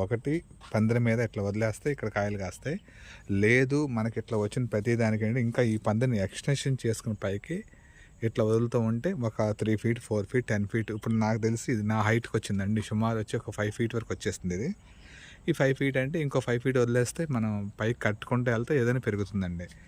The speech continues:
So, మనమైతే ఇంకా పైకి పెంచే ఉద్దేశం లేదు, ఎందుకంటే నేను గాలి దుమ్ములు వచ్చినా, గట్టిగా ఏదైనా ఇబ్బంది అయినా,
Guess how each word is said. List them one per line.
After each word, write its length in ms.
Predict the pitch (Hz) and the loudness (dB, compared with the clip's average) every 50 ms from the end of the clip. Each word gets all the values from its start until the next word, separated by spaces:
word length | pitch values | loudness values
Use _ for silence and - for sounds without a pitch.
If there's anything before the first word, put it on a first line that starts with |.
| - - - - - | -20 -20 -20 -20 -12
So, 80 | - - 123 117 | -4 0 2 2
మనమైతే 360 | 110 113 117 120 123 - 143 135 123 | 2 4 2 2 0 0 0 -2 -2
ఇంకా 180 | 117 - 113 104 101 101 98 90 - - - - - - - - 113 - - | -2 -2 -2 -2 -2 -4 -6 -10 -12 -18 -20 -16 -16 -14 -12 -12 -12 -4 0
పైకి 200 | 113 120 127 131 139 | 2 2 2 2 0
పెంచే 180 | 131 131 127 120 104 | 0 0 2 0 -2
ఉద్దేశం 320 | 101 120 120 - - 120 104 104 | 0 0 0 0 0 -2 0 0
లేదు, 180 | 107 104 107 139 196 - - - | 0 0 0 -2 -4 -6 -10 -4
ఎందుకంటే 260 | 107 117 117 123 120 117 | -2 -2 0 2 2 2
నేను 120 | 113 110 101 110 | 2 2 2 4
గాలి 160 | 110 113 117 120 | 4 4 4 4
దుమ్ములు 200 | 117 113 110 107 - | 2 2 2 0 0
వచ్చినా, 240 | - - 117 113 113 110 - - - - - - - | 0 -2 0 0 0 0 -4 -8 -14 -14 -14 -8 -6
గట్టిగా 240 | 107 101 - 117 117 113 | -6 -6 -4 0 0 2
ఏదైనా 160 | 107 107 107 98 | 2 2 0 0
ఇబ్బంది 260 | 95 110 110 110 107 | 0 0 0 2 2
అయినా, 140 | 107 110 120 | 2 0 0